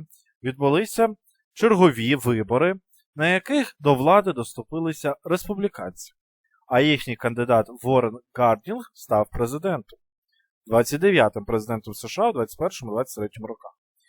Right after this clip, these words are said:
Народився він в сім'ї фермера в штаті Огайо. Після навчання в школі та коледжі Гардінг працював вчителем, а потім став видавцем і співвласником популярної місцевої грозе-, газети Марін-,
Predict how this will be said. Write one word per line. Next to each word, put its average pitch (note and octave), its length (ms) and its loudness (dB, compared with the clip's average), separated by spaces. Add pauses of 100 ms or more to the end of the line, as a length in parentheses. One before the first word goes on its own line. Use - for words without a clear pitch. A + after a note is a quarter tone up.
(240)
Народився G3+ 520 2
він A3 140 -2
в G3 60 -8
сім'ї F3+ 320 -6
фермера E3+ 500 2
в D#3 60 -6
штаті E3 340 -2
Огайо. A#2 640 2 (480)
Після A#2 260 -8
навчання D#3+ 420 0
в B2 60 -6
школі D#3+ 360 -2
та A2+ 140 -6
коледжі C#3+ 520 -2
Гардінг D3 400 0 (360)
працював D#3 340 -2
вчителем, D#3 640 -2 (260)
а C3+ 120 0
потім G#3+ 340 2
став F3 280 -4
видавцем B2+ 720 -2
і - 60 -12
співвласником D3 880 -2
популярної D#3 680 4
місцевої A2+ 440 -2
грозе-, A2+ 400 -4
газети C#3 420 -4
Марін-, A#2+ 420 0